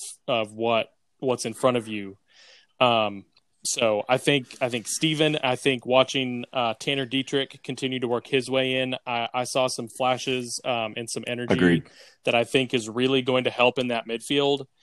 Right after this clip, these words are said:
Speaker 1: um, and maybe try to help us break this issue with the seventy-minute lag that we seem to hit.
Speaker 2: I, I a hundred percent agree with that. And this is, this is just a quick recap of what this game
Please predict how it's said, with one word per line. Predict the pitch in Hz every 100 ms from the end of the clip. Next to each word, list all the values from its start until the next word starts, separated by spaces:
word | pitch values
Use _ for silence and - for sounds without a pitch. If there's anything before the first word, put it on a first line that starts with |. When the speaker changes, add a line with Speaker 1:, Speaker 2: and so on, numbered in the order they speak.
| _ _
Speaker 1:
um, | 127 120 107 104
and | 127 120
maybe | 117 123 123
try | - 127
to | 120
help | 127 127 139
us | 123 117
break | 113 123 127
this | 131 120 -
issue | 131 - 127
with | 110 110
the | 120
seventy-minute | - 123 117 120 120 113 113
lag | 113 123 113 107
that | 104
we | 117
seem | - 113
to | 104
hit. | 107 98 - - -
Speaker 2:
I, | 120 120
I | 123
a | 127
hundred | 120 123 107
percent | 107 110 95
agree | 95
with | 95 98
that. | 107
And | 139
this | 160 160
is, | 185 - - - -
this | 190 196
is | 214 185
just | 190
a | 165
quick | - 170 165
recap | 139 156 117 92 -
of | 117 117 117 - _ _ _
what | 110 139 139
this | 131 120
game | - 117 117 107